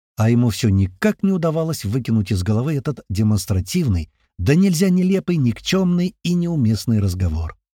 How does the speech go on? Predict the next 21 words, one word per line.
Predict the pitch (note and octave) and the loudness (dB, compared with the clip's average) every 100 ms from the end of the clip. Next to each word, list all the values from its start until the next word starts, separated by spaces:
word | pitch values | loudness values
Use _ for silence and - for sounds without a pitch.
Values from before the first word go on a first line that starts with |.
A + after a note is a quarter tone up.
| _ _ _ _ _ - | _ _ _ _ _ -2
На | G#2+ | 0
следующий | - G#2+ F#2 G#2+ | 2 0 0 0
день | C#3 B2+ - _ _ _ | 0 0 -4 _ _ _
Лекс, | D#3 G3+ - - | -2 -2 -4 -4
приняв | C3 C3 A#2+ | 0 0 0
поздравления | - F#2+ G#2+ G#2 B2 G#2 | 0 0 0 2 2 2
от | F#2 | 0
коллектива | F#2+ E2+ - G3 F3 E3 - | -2 -4 -2 -2 0 -4 -4
и | B2 | -6
студентов, | D#3+ C#3 C#3 B2+ A#2 _ _ _ _ | -4 -2 -4 -4 -12 _ _ _ _
положил | B2+ E3 F#3+ A#3+ | 0 2 2 2
руководству | G3+ D#3 E3 G#3 - G3 | 0 0 -2 -4 -2 -2
на | E3 | 0
стол | - F3 | -2 -4
бумагу | D#3+ D3 B2 B2 A2+ - - | 0 0 0 0 -4 -6 -16
с | - | -4
короткими | A2 G#2+ - F#2+ | 0 0 0 -2
словами, | F2+ G2+ C#3+ F#3 F3 D#3 - _ - | 0 0 0 0 0 -4 -12 _ -2
датой | E3+ F#3+ F3 E3 - | 0 0 -2 -4 -4
и | G2 | -4
скупым | - F#2 D3+ | -2 -2 -2